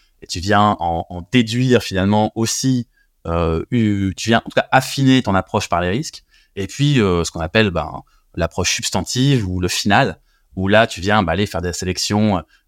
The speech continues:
euh, du, du sampling, euh, sur des, des échantillons. Tu vas faire de l'échantillonnage, re-, remonter à des pièces, tu viens checker, euh, vraiment les comptes en tant que tels. Tu vois, tu prends la balance et tu checkes tout. Enfin, tu checkes tout. Tu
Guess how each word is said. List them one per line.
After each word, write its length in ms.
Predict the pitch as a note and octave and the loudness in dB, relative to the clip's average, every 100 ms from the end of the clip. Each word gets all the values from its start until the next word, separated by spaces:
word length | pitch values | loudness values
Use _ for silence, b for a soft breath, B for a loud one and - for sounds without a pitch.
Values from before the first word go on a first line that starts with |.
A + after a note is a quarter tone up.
| - | -10
euh, 160 | E2 | -8
du, 260 | E2+ G2 E2 | -4 -4 -4
du 120 | G2 | -6
sampling, 580 | - A2 G2+ B2 C3 C3 | 0 0 2 4 4 6
euh, 120 | G2+ F#2+ | 4 0
sur 260 | - G#2 | 0 0
des, 300 | F#2+ F2 F2 | 2 0 -2
des 180 | F#2 F#2 | -4 -6
échantillons. 380 | - G2 - E2+ | -4 -4 -6 -12
Tu 120 | - | -6
vas 60 | F#2+ | 0
faire 140 | G#2 | 0
de 60 | F#2+ | 0
l'échantillonnage, 800 | - G#2 G#2+ G#2+ G#2+ G#2+ A2 G2 b b b - | -2 -2 2 2 4 4 2 -2 b b b -6
re-, 140 | G2+ | -2
remonter 300 | G2+ G#2 G2+ | 0 0 2
à 60 | G2 | 0
des 100 | G#2 | 0
pièces, 640 | - A2 G#2 G#2 G#2 - | 2 4 4 4 0 -4
tu 140 | - G2 | -6 -6
viens 100 | F#2+ | -4
checker, 500 | - G#2+ - A2 G#2 | -2 -2 0 2 2
euh, 80 | F2+ | 0
vraiment 320 | F#2 B2 A#2 | 0 2 2
les 240 | A2 C3+ | 4 2
comptes 260 | C#3 C#3 C3+ | 4 2 2
en 60 | |
tant 100 | G2 | -2
que 80 | G2 | -2
tels. 180 | A2+ A2 | 2 2
Tu 40 | |
vois, 80 | F#2 | 0
tu 120 | E2 | -6
prends 140 | - A2 | 0 2
la 120 | G2+ | 4
balance 360 | G2 G#2+ A2+ F#2 | 4 4 2 -2
et 60 | |
tu 120 | - | -10
checkes 220 | F2 F2 - | -8 -8 -4
tout. 220 | D3 D3+ | -4 -4
Enfin, 120 | D#2+ | -12
tu 80 | - | -14
checkes 160 | - - | -20 -16
tout. 120 | E2+ | -16
Tu 160 | _ - | _ -20